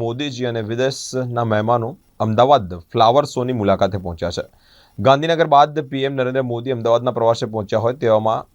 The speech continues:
મોદીજીએ રિવરફ્રન્ટ પર ચાલતા ફ્લાવર શોની મુલાકાત લીધી છે. હાલમાં જ તમામ લોકોએ ફ્લાવર શોમાંથી બહાર નીકળવાની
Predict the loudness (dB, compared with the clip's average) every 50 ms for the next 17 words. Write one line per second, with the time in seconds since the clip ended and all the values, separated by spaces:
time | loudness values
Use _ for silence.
0 | _ _ _ _ _ -10 -8 -4 0 0 2 4 4 4 4 2 -4 -8 -10 -14
1 | -18 _ _ -6 -2 4 4 4 4 6 2 0 0 0 0 0 0 0 2 2
2 | 0 0 2 2 2 2 4 4 4 4 4 2 0 -6 -6 -4 -4 -4 -4 -2
3 | -2 -2 0 0 -2 -2 -2 -8 -8 -8 -10 -10 -14 -16 _ _ _ _ _ _
4 | _ _ _ _ _ _ 2 2 2 4 4 2 0 0 -2 -4 -8 -8 -6 -6
5 | -2 2 2 2 2 0 -2 -2 -2 -4 -2 -4 -4 -4 -4 -6 -12 -14 -14 -14
6 | -12 _ 2 4 4 4 4 2 0 -2 -2 -2 -2 -2 -2 2 2 2 2 2
7 | -2 -2 0 2 2 2 0 -2 -6